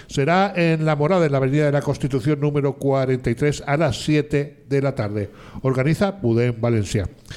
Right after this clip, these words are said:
Al día siguiente, miércoles veintinueve de marzo, tendrá lugar la presentación del catálogo Por una ciudad inclusiva.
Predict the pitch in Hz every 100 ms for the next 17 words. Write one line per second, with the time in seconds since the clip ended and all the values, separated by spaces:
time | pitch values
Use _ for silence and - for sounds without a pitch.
0 | - - - 135 135 160 147 - 143 156
1 | 160 214 180 143 131 131 123 135 127 123
2 | 135 127 127 165 156 170 151 156 151 147
3 | 151 143 120 123 127 156 151 135 135 160
4 | 180 180 190 - 127 120 156 156 - 147
5 | 151 151 - 165 147 139 143 - 190 123